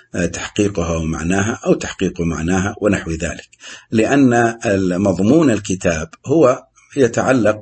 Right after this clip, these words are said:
بالأحاديث الواردة بفضل لا إله إلا الله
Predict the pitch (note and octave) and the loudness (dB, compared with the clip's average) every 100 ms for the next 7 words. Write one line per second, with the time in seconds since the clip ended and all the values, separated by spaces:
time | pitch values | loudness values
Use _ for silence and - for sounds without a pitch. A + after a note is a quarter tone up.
0 | - G2 A2 A2 A#2+ - - F#2+ F#2 F#2 | -8 -2 2 4 2 -4 0 2 2 0
1 | F#2 - - - F#2 F2 G2+ G#2 A#2+ G2+ | -4 -12 -14 -2 -2 2 2 2 2 0
2 | F#2 G2+ G2+ F#2+ F#2+ G2 F2+ - G#2+ F#2+ | 4 6 4 4 2 2 2 0 0 2
3 | F2+ F#2+ E2 F2 F2 - F#2 E2+ E2 F#2+ | 2 2 0 -2 -4 -4 -6 -6 0 0
4 | A2 | 0